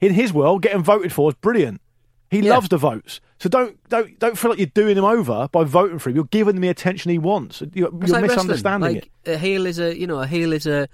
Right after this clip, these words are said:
Speaker 2: They, they, they sort of talk about, um, Triple H as being, like, nobody's favourite wrestler is, is Triple H. He created, as M J F, the other wrestler, sort of pointed out, uh, The Rock.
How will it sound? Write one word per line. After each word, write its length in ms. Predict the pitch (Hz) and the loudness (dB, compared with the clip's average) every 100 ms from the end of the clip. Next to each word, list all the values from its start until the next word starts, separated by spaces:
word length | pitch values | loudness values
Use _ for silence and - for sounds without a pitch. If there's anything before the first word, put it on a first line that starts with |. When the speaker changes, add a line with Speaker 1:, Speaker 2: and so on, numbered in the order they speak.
| - - - | -18 -20 -2
Speaker 2:
They, 140 | 160 | -2
they, 120 | 160 160 | -2 -4
they 120 | 160 | -4
sort 180 | 180 175 | -4 -4
of 40 | |
talk 240 | 196 180 | -4 -4
about, 380 | 165 165 160 - - - _ | -4 0 0 -2 -10 -20 _
um, 480 | 147 147 143 139 143 _ _ - - | -6 -4 -4 -8 -12 _ _ -10 -10
Triple 300 | - 165 160 | -6 -4 -2
H 280 | 156 127 - | -2 -2 -8
as 100 | 139 | -12
being, 260 | - 123 117 | -6 -6 -6
like, 160 | 117 135 | -8 -4
nobody's 480 | 147 135 123 117 - | -4 -4 -6 -10 -14
favourite 360 | - 135 113 113 | -8 -6 -6 -6
wrestler 300 | 107 - 104 | -8 -8 -10
is, 120 | 95 | -10
is 160 | - 98 | -12 -12
Triple 300 | - - 117 | -12 -8 -8
H. 240 | 87 - - _ | -8 -12 -20 _
He 180 | 208 240 | -4 -4
created, 800 | - 180 190 208 - 98 107 - - - _ _ _ - - - | -4 -4 -2 -2 -4 -6 -6 -12 -20 -20 _ _ _ -20 -16 -10
as 240 | 139 151 - | -4 -6 -4
M 180 | 147 143 | -6 -4
J 120 | 135 | -4
F, 120 | 135 | -4
the 80 | 139 | -4
other 140 | 151 127 | -4 -2
wrestler, 300 | 107 - 110 | -4 -6 -10
sort 160 | - | -12
of 60 | 90 | -10
pointed 320 | - 110 98 | -10 -10 -8
out, 200 | 98 117 - _ _ - | -8 -8 -10 _ _ -10
uh, 360 | 127 123 117 | -4 -2 -4
The 160 | 107 113 | -4 -2
Rock. 520 | 135 170 - - - | 2 2 0 -12 -20